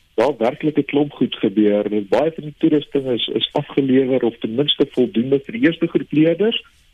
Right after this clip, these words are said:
En op hierdie stadium is die boodskap dat die departemente en die provinsiale departemente skole eintlik goed ondersteun, ook met die opleiding. Daar's nog 'n paar hakplekke met, eh, met dat Chris uitgewys het oor die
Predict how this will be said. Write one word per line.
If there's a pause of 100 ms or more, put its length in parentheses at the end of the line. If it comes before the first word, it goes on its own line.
(340)
En
op
hierdie
stadium
is
die
boodskap
dat
die
departemente
en
die
provinsiale
departemente
skole
eintlik
goed
ondersteun,
ook
met
die
opleiding. (440)
Daar's
nog
'n
paar
hakplekke
met,
eh,
met
dat
Chris (180)
uitgewys
het (100)
oor
die